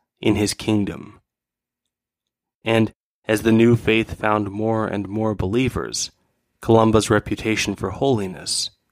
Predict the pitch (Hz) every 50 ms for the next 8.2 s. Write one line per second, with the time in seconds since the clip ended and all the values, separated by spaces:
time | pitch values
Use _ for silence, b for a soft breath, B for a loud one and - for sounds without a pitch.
0 | _ _ - 113 110 107 101 101 98 95 92 87 85 82 82 82 87 - _ _
1 | _ _ - 98 - - - - - - - _ _ _ _ _ _ _ _ _
2 | _ _ _ _ _ _ _ _ _ _ _ _ _ _ _ _ _ _ _ _
3 | _ _ _ _ _ _ _ _ _ _ _ _ _ _ _ _ _ _ _ _
4 | _ _ _ _ _ _ _ - 170 170 - - _ - 214 220 214 208 202 -
5 | 185 156 139 - 120 120 120 117 113 110 120 113 - - 98 80 67 85 85 -
6 | - - _ _ _ _ _ _ _ _ _ _ _ _ _ - - 120 120 120
7 | 123 123 120 127 127 120 110 107 110 107 113 104 - 127 - - - 104 98 98
8 | 98 98 -